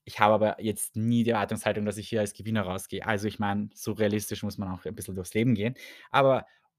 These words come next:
ähm, once again, vielen, vielen Dank für alle, die sich die Zeit genommen haben und die das so ein bisschen mitverfolgt haben. Dankeschön. Was in der Zwischenzeit auch rausgekommen ist, ist der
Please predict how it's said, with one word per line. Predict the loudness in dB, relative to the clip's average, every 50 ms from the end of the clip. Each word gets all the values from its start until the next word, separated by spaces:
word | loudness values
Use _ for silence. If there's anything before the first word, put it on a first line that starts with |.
| _ _ -2
ähm, | 0 2 2 0 0 -2 -6 -8 -8 _
once | -6 -4 -2 0
again, | 2 4 4 4 2 0 -4 _
vielen, | -8 0 2 2 2 2
vielen | 2 0 0
Dank | 0 0 -2 -2 -4
für | -4
alle, | -4 -4 -4 -6
die | -6 -8
sich | -10 -10 -10
die | -4 0
Zeit | 2 2 2 2 2
genommen | 2 2 2 2 2
haben | 2 2 2 2 0 -2 -2 -6 -20 -20 _ _
und | -6 -4 -4
die | -2
das | -2 -2 -2
so | -2 -4
ein | -4
bisschen | -4 -4 -4 -6 -6 -8 -10 -16 -20 _ _
mitverfolgt | -4 0 0 0 0 -2 -2 0 -2 -2 -2 -6 -10 -8
haben. | -6 -6 -6 -8 -10 _ _ _ _ _ _ 0
Dankeschön. | 2 2 2 2 2 -2 -2 -2 -2 -4 -2 0 0 0 -2 -4 -6 -10 _ _ _ _ _ _ _ _ _ _ _ _ _ -12 -12 -12 -14 -20 -12 _
Was | -2 0 0 2 0
in | -2
der | -2 -2
Zwischenzeit | -4 -4 -2 0 0 0 4
auch | 6 4 4 4 4
rausgekommen | 0 0 0 0 0 0 2 2 2 2
ist, | 2 0 0 -4 -8 -8 _
ist | -2 -2 0 0 -2 -4 -8 -10 _ 2
der | 2 2 4 2 2 0 0 -2 -2 -6